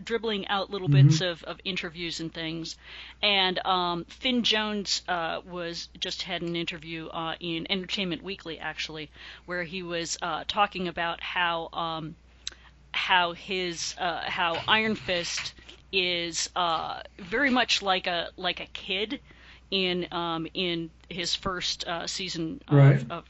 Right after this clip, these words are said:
Speaker 1: Danny is very much like a kid in, in the first season of Iron Fist. Um,
Speaker 2: Mm-hmm.
Speaker 1: but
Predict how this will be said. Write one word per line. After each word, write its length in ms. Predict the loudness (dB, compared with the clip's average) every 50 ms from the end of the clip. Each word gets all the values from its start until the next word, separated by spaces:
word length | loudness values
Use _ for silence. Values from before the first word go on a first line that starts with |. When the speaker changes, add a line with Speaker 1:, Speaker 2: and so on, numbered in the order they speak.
| -16 -6
Speaker 1:
Danny 300 | -2 0 0 2 0 0
is 80 | -2 -2
very 180 | -4 -6 -4
much 280 | -4 -4 -4 -4 -4 -4
like 140 | -8 -12 -12
a 60 | -12
kid 260 | -10 -6 -6 -6 -4 -4
in, 160 | -4 -6 -6
in 160 | -6 -6 -8
the 60 | -6
first 240 | -8 -8 -8 -6 -6
season 280 | -6 -6 -6 -6 -8 -8
of 60 | -4 0
Iron 200 | 0 2 2 0
Fist. 360 | -2 -4 -4 -6 -6 -6 -10 -14 -18 -20 -20 -18 -18 -18 -6 2
Um, 280 | 4 6 6 6 6 6
Speaker 2:
Mm-hmm. 160 | 8 8 10
Speaker 1:
but 180 | 10 8 6